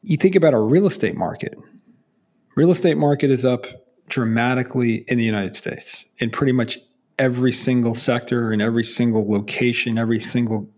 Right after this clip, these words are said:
community, rents, everything is up. And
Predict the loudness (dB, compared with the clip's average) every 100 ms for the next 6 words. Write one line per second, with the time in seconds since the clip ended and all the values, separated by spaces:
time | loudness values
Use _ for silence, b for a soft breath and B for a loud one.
0 | -8 -2 2 2 2 2 -2 B B B
1 | B -2 2 2 2 -2 -8 -12 _ _
2 | _ _ 0 4 4 2 0 -4 -8 -20
3 | _ _ _ _ _ _ _ _ 0 2
4 | 2 -2 -6